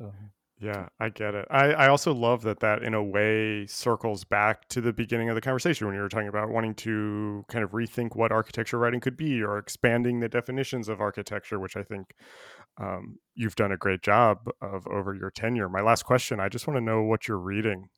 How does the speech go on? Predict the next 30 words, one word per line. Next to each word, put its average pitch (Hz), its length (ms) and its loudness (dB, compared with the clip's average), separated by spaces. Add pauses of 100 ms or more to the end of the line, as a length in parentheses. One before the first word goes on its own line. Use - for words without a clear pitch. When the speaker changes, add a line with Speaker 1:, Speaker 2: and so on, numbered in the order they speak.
(140)
Speaker 2:
right 92 220 0
now. 95 220 -8 (280)
Speaker 1:
Oh, 151 360 10 (560)
uh, 160 540 12
oh, 175 100 6
that's 196 260 2
a, 156 60 2 (100)
that's 151 220 0
an 127 80 -2
interesting 101 300 -4
question. 107 500 -2 (340)
Um, 139 520 6 (600)
God, 120 220 8
I 120 80 8
always 156 180 8
have 147 160 2
a 120 60 6
long 110 400 4
stack - 360 -4
of 90 120 -10
things, 87 320 -10
and 185 120 -4
this - 120 -4
question 110 340 -2
is 95 100 -8
so 120 320 4
Speaker 2:
<laughs> 101 80 -8
Speaker 1:
hard 104 260 6
to 101 160 -4
answer. 98 440 -2